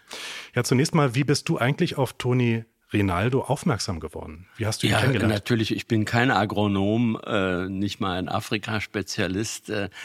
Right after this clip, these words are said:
Speaker 2: aber ich gehöre zu einer Organisation, World Vision, seit vierzehn Jahren, einfach, äh, Charity,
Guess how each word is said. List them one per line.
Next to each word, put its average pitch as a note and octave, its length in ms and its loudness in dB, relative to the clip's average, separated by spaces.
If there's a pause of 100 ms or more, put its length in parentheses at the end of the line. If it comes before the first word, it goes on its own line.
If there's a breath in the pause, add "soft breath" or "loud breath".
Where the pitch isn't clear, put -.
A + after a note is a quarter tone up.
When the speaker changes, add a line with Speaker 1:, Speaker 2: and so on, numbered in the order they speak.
(280 loud breath)
Speaker 2:
aber F2+ 240 0
ich - 140 -6
gehöre G2 320 0
zu - 140 -4
einer F#2+ 220 2
Organisation, F#2+ 1000 0
World F#2 380 -2
Vision, G#2 380 0
seit F2 260 -2
vierzehn F#2+ 480 -2
Jahren, F#2 440 0 (280 loud breath)
einfach, F#2+ 560 -2
äh, E2+ 380 -6
Charity, F#2+ 760 0